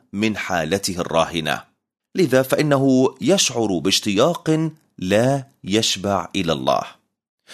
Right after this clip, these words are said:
وهو يشعر أنه وحيد، وهو يشعر كما لو أن الله قد تركه،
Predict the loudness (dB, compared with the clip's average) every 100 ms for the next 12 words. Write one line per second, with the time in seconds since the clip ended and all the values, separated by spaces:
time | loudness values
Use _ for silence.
0 | -6 -4 0 2 2 2 0 0 2 0
1 | -2 0 -2 -2 -6 -6 -12 _ -20 -8
2 | -2 0 0 2 2 0 0 2 0 0
3 | 0 2 2 0 0 0 2 2 2 0
4 | 0 -4 -4 -2 0 0 -2 -2 -2